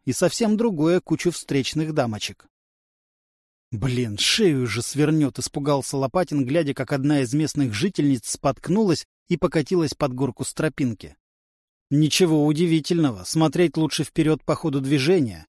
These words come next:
а она голову чуть ли не на сто восемьдесят градусов повернула, все не могла взгляд оторвать от красавчиков.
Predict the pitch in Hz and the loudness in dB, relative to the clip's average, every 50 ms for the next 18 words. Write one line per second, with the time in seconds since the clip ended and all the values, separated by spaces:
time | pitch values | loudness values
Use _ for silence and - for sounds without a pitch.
0 | _ _ _ _ _ - 147 156 165 175 180 185 190 190 185 156 175 190 190 180 | _ _ _ _ _ 0 2 4 4 4 4 4 4 4 4 4 4 4 4 4
1 | 180 160 160 170 - - - 208 175 - 170 165 160 160 160 160 156 147 - - | 4 4 2 0 0 0 -2 -2 0 2 2 2 4 4 4 4 2 2 0 0
2 | - 180 156 156 170 - - 170 156 143 135 - 160 135 127 147 180 208 185 143 | 0 0 2 2 0 0 0 -2 -2 -2 -2 -2 -2 -2 0 2 2 2 2 0
3 | - - - - - 156 139 131 139 139 135 131 120 110 92 - _ _ _ _ | -4 -6 -6 -6 -2 -2 0 2 2 2 2 2 0 -2 -8 -12 _ _ _ _
4 | - - 165 156 147 139 139 139 127 135 139 135 120 120 120 127 143 151 147 - | -4 0 2 4 4 4 4 2 2 2 0 0 0 -2 -2 0 0 0 0 0
5 | 135 - 139 131 123 131 131 - 131 123 - - 139 139 135 - - 156 - - | -2 -4 -2 -2 0 0 -2 -2 -4 -6 -4 -2 -2 0 0 0 0 -2 -2 -2
6 | - - - - - - - | -6 -8 -8 -10 -20 -20 -20